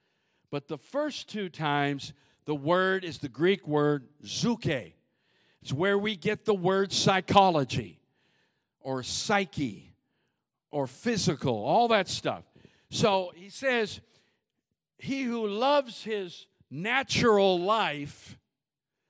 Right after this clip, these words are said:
will lose it, and he who hates his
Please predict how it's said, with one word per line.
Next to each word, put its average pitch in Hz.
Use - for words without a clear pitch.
will 185
lose 220
it, 185
and 180
he 233
who 185
hates 277
his 185